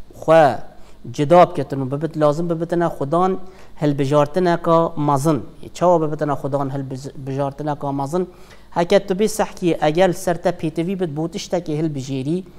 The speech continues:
و تا او تشتا هل نبجارت، اف چنده خواه بیتا هل بجارتن.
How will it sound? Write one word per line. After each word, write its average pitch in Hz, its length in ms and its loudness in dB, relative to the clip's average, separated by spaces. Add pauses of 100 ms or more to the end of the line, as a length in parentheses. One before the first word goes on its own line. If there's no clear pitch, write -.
(400)
و 156 80 0
تا 185 280 4
او 208 100 8
تشتا 202 540 2 (340)
هل 160 140 2
نبجارت، 165 600 4 (600)
اف 208 220 4
چنده 202 640 4 (600)
خواه 214 460 6 (680)
بیتا 196 280 2
هل 180 140 2
بجارتن. 147 580 2